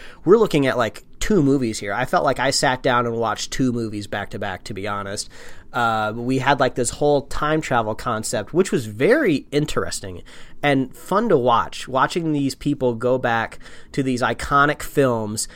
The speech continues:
seeing themselves trying to mess with the, with the, with the timeline,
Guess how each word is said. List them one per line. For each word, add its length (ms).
seeing 460
themselves 920
trying 240
to 80
mess 340
with 160
the, 160
with 340
the, 460
with 200
the 80
timeline, 880